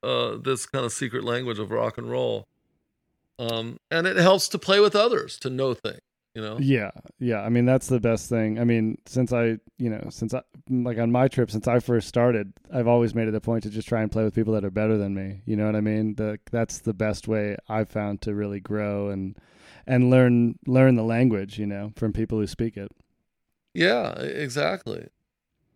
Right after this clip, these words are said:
Speaker 2: Um, well,
Speaker 1: And,
Speaker 2: cool.
Speaker 1: and
Speaker 2: Let's check
Speaker 1: find, and find that common overlap, you know, and that's what enables people to play together. And,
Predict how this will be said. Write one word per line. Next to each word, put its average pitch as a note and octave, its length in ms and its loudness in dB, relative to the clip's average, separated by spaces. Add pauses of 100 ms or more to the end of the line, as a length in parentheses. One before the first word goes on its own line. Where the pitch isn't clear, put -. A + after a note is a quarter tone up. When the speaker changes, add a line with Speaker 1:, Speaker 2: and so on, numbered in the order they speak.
(760)
Speaker 2:
Um, C#3+ 380 8
well, D#3 100 6
Speaker 1:
And, F3+ 60 4
Speaker 2:
cool. F3+ 80 10
Speaker 1:
and C#3 60 10 (100)
Speaker 2:
Let's G3+ 40 -4
check - 80 -2 (100)
Speaker 1:
find, A3+ 200 8
and G3 180 0
find G#3 260 6
that G3 160 4
common F#3+ 460 -2 (240)
overlap, D#3+ 560 0
you A#2+ 80 -6
know, A#2+ 280 -2
and B2 140 -8
that's C3+ 240 -6
what B2+ 180 -2
enables A#2+ 360 -6
people A#2+ 380 -8
to G#2+ 160 -16
play A2+ 160 2
together. G#2+ 480 -4
And, G#2+ 160 -14